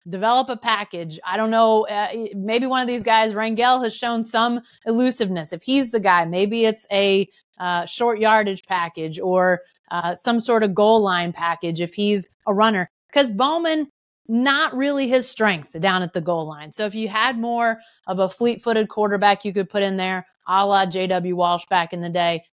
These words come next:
I think that would be good to get that next quarterback some experience. So you're not going into twenty-five with a, with an unknown, you know, multiple unknowns at quarterback. So I like the idea that Bowman could return, 'cause I'm with you, Barry.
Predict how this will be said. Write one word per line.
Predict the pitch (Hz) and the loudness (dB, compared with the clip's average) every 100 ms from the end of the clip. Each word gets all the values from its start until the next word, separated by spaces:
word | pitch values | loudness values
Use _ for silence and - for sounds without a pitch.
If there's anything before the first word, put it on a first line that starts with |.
| _ - | _ -14
I | |
think | 170 240 233 | -8 -4 2
that | 220 214 | 2 2
would | 196 | 0
be | 196 | -4
good | 175 185 202 190 _ _ | -4 0 0 -2 _ _
to | 208 | -6
get | 175 170 220 226 - 170 | -4 0 2 0 -4 -4
that | 202 196 196 | 0 0 0
next | 185 202 202 - | -6 -4 -6 -8
quarterback | - - 208 196 175 170 - | -10 -2 0 2 0 0 -2
some | 185 | -10
experience. | 180 294 311 269 254 | -8 -4 -2 -2 -2
So | 277 262 254 - - | 2 2 0 -14 -6
you're | 240 | -2
not | 262 277 | 0 2
going | 247 254 254 | 0 0 0
into | 247 233 | 0 -2
twenty-five | 226 - 233 208 190 - 339 370 262 226 233 220 _ _ _ _ | -4 -2 0 0 -4 0 0 2 2 2 0 -6 _ _ _ _
with | 214 269 269 | 0 2 4
a, | 233 220 | 4 4
with | 233 233 | -2 0
an | 220 | -2
unknown, | - 269 247 247 240 180 160 | 0 0 0 0 0 -2 -6
you | 208 220 | -2 0
know, | 202 202 202 | 4 4 2
multiple | 202 233 277 240 208 190 | 4 4 4 0 0 0
unknowns | 180 175 175 170 | 2 0 -2 -2
at | 170 | -6
quarterback. | - 175 165 160 160 | -4 -2 0 -2 -4
So | - 220 208 _ _ _ _ - | -2 -2 -2 _ _ _ _ -6
I | 247 330 | 0 0
like | 349 269 247 285 320 - | 0 -4 -2 -2 -6 -6
the | 269 | 0
idea | 262 240 247 254 | 0 0 0 0
that | 233 196 | 0 2
Bowman | 226 226 226 | 2 2 0
could | 220 185 | -2 -4
return, | 190 - 180 165 | -4 -2 -4 -4
'cause | 180 | 0
I'm | 233 262 | 2 2
with | 247 226 | 0 0
you, | 208 | 0
Barry. | 170 170 170 | 0 0 -2